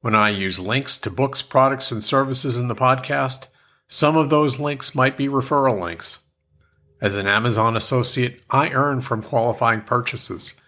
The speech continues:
I earn a small commission when you purchase something through those links, but you will not be charged more by using the links. If you enjoyed the podcast, please leave a review wherever you listen to podcasts. Your reviews help the podcast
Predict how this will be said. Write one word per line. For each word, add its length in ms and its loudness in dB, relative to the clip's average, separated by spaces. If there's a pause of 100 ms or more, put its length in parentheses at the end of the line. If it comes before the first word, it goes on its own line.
(540)
I 180 2
earn 240 2
a 60 -6
small 320 2
commission 480 0
when 160 0
you 80 -2
purchase 340 0
something 460 0
through 240 -6
those 260 2
links, 420 -2 (320)
but 140 2
you 160 -2
will 120 -4
not 280 0
be 80 -4
charged 460 0
more 180 2
by 200 2
using 440 -2
the 100 -12
links. 440 -10 (1000)
If 120 0
you 100 4
enjoyed 380 4
the 60 -6
podcast, 760 2 (300)
please 280 2
leave 220 2
a 60 2
review 420 0
wherever 480 2
you 160 0
listen 320 -2
to 80 0
podcasts. 800 -2 (520)
Your 160 0
reviews 480 -2
help 260 -2
the 80 -10
podcast 800 0